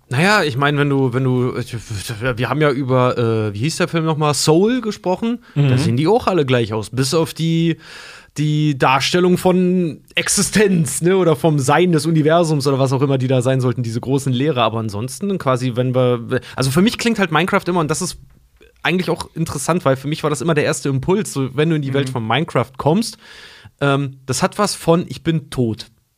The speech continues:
Speaker 3: Ja, ja, das meine ich ja
Speaker 1: Das
Speaker 3: vorhin
Speaker 1: hat
Speaker 3: mit dem
Speaker 1: was von
Speaker 3: Jenseits,
Speaker 1: Jenseits
Speaker 3: ja.
Speaker 1: und von, von Frieden, weil dieses Spiel ja auch ab, hardcore friedlich und entschleunigt ist irgendwo,
Speaker 3: Mhm.
Speaker 1: ne?
Speaker 2: Mhm.
Speaker 1: Und das halt einfach, vielleicht ist das die, weil unser Verstand sonst nicht damit klarkommen <laughs> würde, ähm,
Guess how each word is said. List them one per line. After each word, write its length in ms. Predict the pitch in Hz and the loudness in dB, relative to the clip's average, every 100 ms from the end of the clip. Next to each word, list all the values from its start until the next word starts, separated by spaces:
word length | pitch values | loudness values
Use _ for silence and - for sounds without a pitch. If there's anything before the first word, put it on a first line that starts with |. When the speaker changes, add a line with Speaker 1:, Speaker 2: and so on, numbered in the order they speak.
| _ | _
Speaker 3:
Ja, 200 | - 185 160 | -4 -4 0
ja, 200 | 156 190 | 2 2
das 100 | 170 | 4
meine 120 | 240 | 2
ich 40 | |
ja 80 | 190 | 2
Speaker 1:
Das 140 | 123 120 | 0 2
Speaker 3:
vorhin 40 | 127 208 | 2 2
Speaker 1:
hat 80 | |
Speaker 3:
mit 40 | 156 | 2
dem 80 | 175 | 4
Speaker 1:
was 80 | |
von 100 | 160 | 4
Speaker 3:
Jenseits, 80 | 190 | 2
Speaker 1:
Jenseits 280 | 247 240 233 | 4 2 2
Speaker 3:
ja. 40 | |
Speaker 1:
und 80 | 190 | -2
von, 260 | - 190 180 | 0 0 0
von 360 | - 175 170 - | 0 0 -2 -6
Frieden, 640 | - - 196 240 247 220 | -10 -4 -2 -2 -2 0
weil 200 | 180 165 | 2 2
dieses 220 | 160 156 | 0 -4
Spiel 300 | - 170 202 | -6 -2 -2
ja 80 | 202 | 0
auch 160 | 107 - - _ - | -2 -6 -16 _ -8
ab, 380 | 147 147 - - - - | -8 -8 -16 -20 -20 -14
hardcore 520 | - - 220 - 208 165 | -6 -2 -2 -2 -2 -4
friedlich 420 | - 202 190 - | -6 -8 -8 -6
und 160 | 156 | -6
entschleunigt 580 | - 131 - 165 175 131 | -4 -4 -4 -2 -2 -4
ist 320 | 127 180 - | -6 -6 -8
irgendwo, 460 | - 180 202 202 214 | -4 -2 -2 -2 -2
Speaker 3:
Mhm. 60 | 123 | 0
Speaker 1:
ne? 160 | 156 - - - - | 0 -2 -14 -10 0
Speaker 2:
Mhm. 160 | 131 | 2
Speaker 1:
Und 100 | 110 | 2
das 180 | 170 - | 2 2
halt 140 | 190 | 0
einfach, 300 | 120 165 - | 0 0 -2
vielleicht 260 | 175 156 175 | -2 -2 -2
ist 140 | 190 | -2
das 160 | 196 - | -2 -4
die, 100 | 185 - - 131 - | -4 -8 -12 -18 -16
weil 260 | - 131 175 | -8 0 2
unser 220 | 185 180 | 4 2
Verstand 480 | - 135 - 226 262 | 0 -2 2 2 2
sonst 240 | 180 160 | 0 0
nicht 160 | 180 - | -2 0
damit 240 | 165 151 | 2 0
klarkommen 1040 | - 156 233 - 160 - 233 - 196 170 135 | 2 4 4 2 -2 2 2 2 2 2 2
<laughs> 0 | |
würde, 380 | 143 156 185 202 - - - - | 4 4 2 0 -6 -16 -18 -8
ähm, 300 | 147 165 160 | -2 0 0